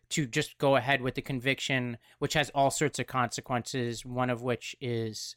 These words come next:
that he, Trump couldn't run again, but more importantly, that the history books would note that there was a consequence for his behavior on his way out of office.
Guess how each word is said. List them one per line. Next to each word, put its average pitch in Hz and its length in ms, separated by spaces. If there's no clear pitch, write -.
that 117 160
he, 123 160
Trump 131 220
couldn't 123 240
run 117 140
again, 113 440
but 117 200
more 120 140
importantly, 120 420
that 113 140
the 117 60
history 120 300
books 110 440
would 110 260
note 170 520
that 123 240
there 123 160
was 117 160
a 123 40
consequence - 600
for 117 180
his 113 140
behavior 113 640
on 113 100
his 110 160
way 113 160
out 110 160
of 113 100
office. 190 480